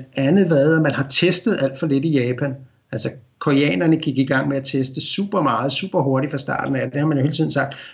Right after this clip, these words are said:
Masser og masser og masser af tests. Man testede ikke så meget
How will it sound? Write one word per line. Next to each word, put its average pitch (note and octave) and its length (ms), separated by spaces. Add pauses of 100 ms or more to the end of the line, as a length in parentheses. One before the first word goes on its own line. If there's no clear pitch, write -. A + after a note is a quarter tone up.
Masser C#3 300
og C#3 80
masser C3+ 260
og C#3 80
masser C3+ 280
af C3 60
tests. - 500 (240)
Man A#2+ 160
testede C#3 480
ikke B2 140
så D#3 80
meget B2+ 380